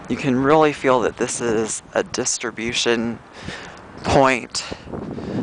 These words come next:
I think this is still the second most active port in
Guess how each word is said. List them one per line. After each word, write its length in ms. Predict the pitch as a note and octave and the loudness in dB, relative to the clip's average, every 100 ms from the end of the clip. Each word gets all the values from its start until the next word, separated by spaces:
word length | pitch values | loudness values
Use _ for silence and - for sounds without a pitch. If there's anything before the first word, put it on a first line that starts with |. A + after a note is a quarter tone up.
| - - - - | -6 -10 -20 -4
I 120 | A#2+ | -4
think 280 | - C#3 C#3 | 0 -2 2
this 280 | D3 - C3 | 0 0 -4
is 180 | C3 - | -4 -4
still 460 | - C#3 C3+ C3+ | -4 -2 0 0
the 120 | A2+ | -2
second 460 | - - B2 B2+ - | -6 -4 -4 -4 -4
most 400 | A#2 A#2 - - | -4 -4 -6 0
active 480 | G2+ A#2 - A#2+ - | 0 0 -2 -4 -4
port 440 | - B2 A#2 - - - - - - - - - - | -2 2 4 2 -4 -8 -8 -8 -8 -12 -4 -2 0
in 640 | B2 A#2+ A2+ A2+ A2 G#2+ | 2 4 4 4 2 0